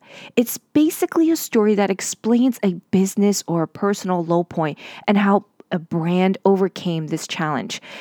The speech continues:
It's probably the most popular type of storytelling out there. The story also talks about the struggles, the lessons, the strengths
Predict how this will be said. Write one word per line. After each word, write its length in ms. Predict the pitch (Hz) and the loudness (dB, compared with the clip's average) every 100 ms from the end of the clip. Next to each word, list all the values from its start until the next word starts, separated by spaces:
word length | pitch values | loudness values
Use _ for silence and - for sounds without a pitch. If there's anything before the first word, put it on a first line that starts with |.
| - - | -18 0
It's 140 | 226 | 0
probably 800 | - 208 220 226 240 269 277 262 - | 0 2 4 4 4 4 4 2 0
the 320 | 190 196 180 | 2 4 4
most 480 | 170 185 185 - - | 2 2 2 0 -12
popular 680 | - 190 208 226 226 220 | -8 -4 -2 0 2 2
type 380 | 220 - 180 180 | -2 -2 0 2
of 140 | 170 160 | -2 -4
storytelling 880 | - 170 170 175 - 170 165 165 - | -8 -2 0 0 -2 -2 0 -2 -6
out 320 | 165 170 - | -4 -4 -4
there. 220 | - - - _ _ - - - - | -6 -6 -10 _ _ -20 -20 -18 -4
The 100 | 220 | -2
story 240 | - 262 | 2 2
also 220 | 254 285 | 2 0
talks 260 | 294 233 220 | 0 0 0
about 240 | 202 180 | 0 -2
the 80 | - | -2
struggles, 720 | 147 - 277 269 254 262 262 - | -8 -4 2 2 4 2 2 0
the 140 | 170 | -2
lessons, 680 | 180 233 220 - 233 220 208 | 0 0 0 -2 0 0 -4
the 100 | 165 | -8
strengths 680 | - - 247 233 220 - | -8 -2 2 2 0 -4